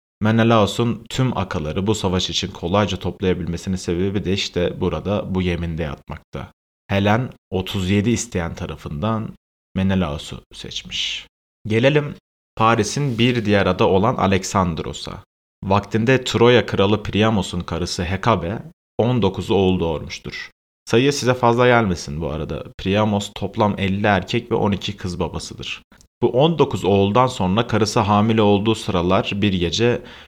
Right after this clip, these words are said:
rüyasında şehrin, ki bu şehir Troya oluyor, alevler içerisinde yandığını görmüş.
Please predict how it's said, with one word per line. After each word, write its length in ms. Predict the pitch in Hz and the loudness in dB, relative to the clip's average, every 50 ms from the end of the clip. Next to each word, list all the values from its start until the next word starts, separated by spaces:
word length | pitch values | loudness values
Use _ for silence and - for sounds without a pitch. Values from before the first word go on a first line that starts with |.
| _ _ - | _ _ 2
rüyasında 640 | 107 110 113 113 110 110 - - 127 127 123 139 | 4 6 6 6 4 4 2 -2 -2 0 2 2
şehrin, 580 | 131 - - 131 120 117 120 123 135 139 135 - | 2 2 4 4 4 4 4 2 2 0 -2 -4
ki 220 | - - - 95 | -6 -6 -4 -2
bu 80 | 80 101 | -2 0
şehir 300 | - - 110 95 113 104 | 0 2 2 4 2 2
Troya 460 | - - - - - 101 113 120 95 | 0 -2 -4 0 2 4 6 6 4
oluyor, 540 | 82 80 78 80 80 110 127 - - - - _ - - - _ _ _ _ | 4 2 -2 -2 -2 -2 -2 -4 -6 -10 -14 _ -20 -20 -20 _ _ _ _
alevler 480 | - 98 104 107 117 113 113 123 135 120 | 2 4 6 6 6 6 6 4 2 2
içerisinde 500 | 104 - - 98 87 90 - - 135 139 | 2 2 0 0 0 -2 -2 0 2 4
yandığını 460 | 131 110 98 98 98 92 92 90 87 | 4 6 4 4 4 4 2 2 2
görmüş. 640 | 85 - 85 78 73 - - - - - - - | 0 0 -2 -4 -4 -8 -8 -10 -10 -10 -10 -12